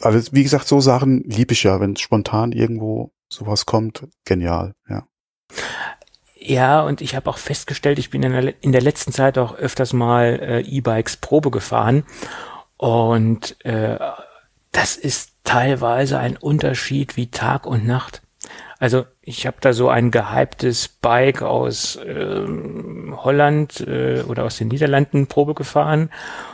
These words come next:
Speaker 2: und hab dann ein paar Tage später ein Premium-Gerät aus deutschen Landen, äh,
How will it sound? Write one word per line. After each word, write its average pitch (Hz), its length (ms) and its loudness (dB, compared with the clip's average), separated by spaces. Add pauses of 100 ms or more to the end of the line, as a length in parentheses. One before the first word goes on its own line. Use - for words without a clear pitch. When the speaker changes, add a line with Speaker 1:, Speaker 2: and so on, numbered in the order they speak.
(200)
Speaker 2:
und 123 380 2
hab 120 180 -6
dann 120 340 2 (380)
ein 143 140 -4
paar 123 180 0
Tage 113 260 -4
später 127 520 0
ein 113 340 0 (220)
Premium-Gerät 135 1120 4
aus - 260 -6
deutschen - 380 2
Landen, 147 580 0
äh, 151 260 -6